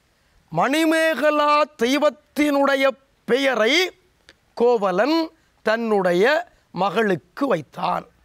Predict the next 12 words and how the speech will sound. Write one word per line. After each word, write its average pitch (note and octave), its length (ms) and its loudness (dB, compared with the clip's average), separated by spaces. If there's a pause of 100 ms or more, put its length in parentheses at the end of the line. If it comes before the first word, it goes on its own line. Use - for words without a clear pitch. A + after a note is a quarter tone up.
(920)
அன்பானவர்களே, E3+ 1120 -4 (1300)
தமிழரிடத்திலே C4 1400 0 (600)
இந்த A3+ 240 -2
மரபு D4 800 0 (180)
நீண்ட C#4 440 0
காலமாக G3+ 760 0
இருந்தது. F3+ 520 -8 (1120)
ஒரு B3+ 180 -2
காலத்திலே B3 840 0 (800)
தமிழர்கள் C#4 680 0
தங்களுடைய A#3 640 0
பிள்ளைகளுக்கு A3 1120 -2